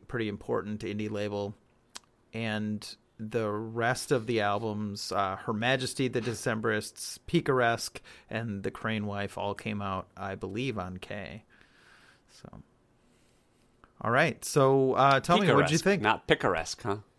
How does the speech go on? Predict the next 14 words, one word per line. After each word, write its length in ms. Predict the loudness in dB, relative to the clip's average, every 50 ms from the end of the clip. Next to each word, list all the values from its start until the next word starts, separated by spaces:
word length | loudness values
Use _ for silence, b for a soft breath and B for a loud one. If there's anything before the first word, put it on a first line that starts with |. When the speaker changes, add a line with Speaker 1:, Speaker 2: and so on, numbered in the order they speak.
| _ _
Speaker 1:
Uh, 180 | 0 4 4 4
it 80 | 4 4
could 140 | 4 4 6
be 100 | 4 4
picaresque. 600 | 4 2 0 0 0 0 0 0 0 0 -2 -2
I 120 | -2 0
don't 180 | 0 0 -2 -4
know. 220 | -4 -6 -6 -8 -8 _ -6
I've 280 | -2 0 0 2 2 2
only 220 | 0 2 2 2
ever 140 | 2 2 2
seen 180 | 2 0 0 0
it, 280 | -2 -2 -6 _ 0 2
uh, 600 | 4 6 6 6 4 4 2 2 0 -2 -2 -4